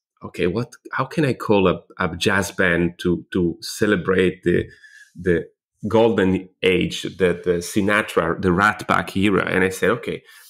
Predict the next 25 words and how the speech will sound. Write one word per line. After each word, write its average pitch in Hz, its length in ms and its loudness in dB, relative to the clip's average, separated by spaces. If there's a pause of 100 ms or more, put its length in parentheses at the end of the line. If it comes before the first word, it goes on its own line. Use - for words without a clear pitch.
(500)
Copper 101 380 0
Room. 76 300 -2
Let's - 220 -4
call 98 180 4
it 95 180 0
Copper 90 420 2
Room." 80 440 2 (320)
Copper 131 280 0
Room 131 180 0
was 95 200 -2
the 92 80 -2
name 95 400 4
of 87 200 -2
the 85 320 0 (300)
club 104 500 -2 (100)
in 90 260 2
the, 80 200 -2
at 90 140 -2
the 92 60 2
Sands 101 360 0
Hotel 87 360 2
in 82 140 2
Las 87 240 0
Vegas, 90 420 2
where 87 280 2